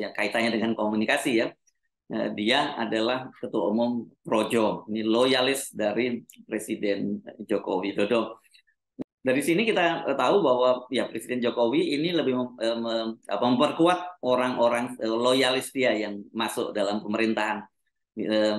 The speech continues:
misalnya kenapa tidak diberikan misalnya kepada partai-partai lain, dalam hal ini, eh,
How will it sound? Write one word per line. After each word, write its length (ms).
misalnya 320
kenapa 300
tidak 180
diberikan 400
misalnya 300
kepada 260
partai-partai 480
lain, 320
dalam 220
hal 100
ini, 380
eh, 360